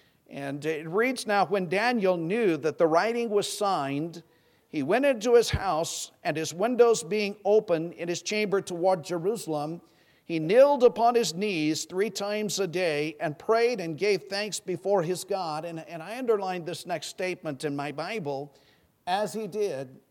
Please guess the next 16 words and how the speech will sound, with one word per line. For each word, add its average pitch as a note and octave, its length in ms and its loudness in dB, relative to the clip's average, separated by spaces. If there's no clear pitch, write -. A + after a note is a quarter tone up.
aforetime." D3+ 680 -2
Okay, F3+ 260 2
we G3+ 120 6
go A#3 140 10
to A#3 80 8
verse A#3 260 6
number G3 180 2
sixteen. G3+ 840 -2
"Then A3+ 400 4
the B3+ 100 4
king B3 320 0
commanded, A#3+ 680 2
and E3 120 0
they F3+ 120 6
brought F#3 340 4
Daniel G#3+ 500 0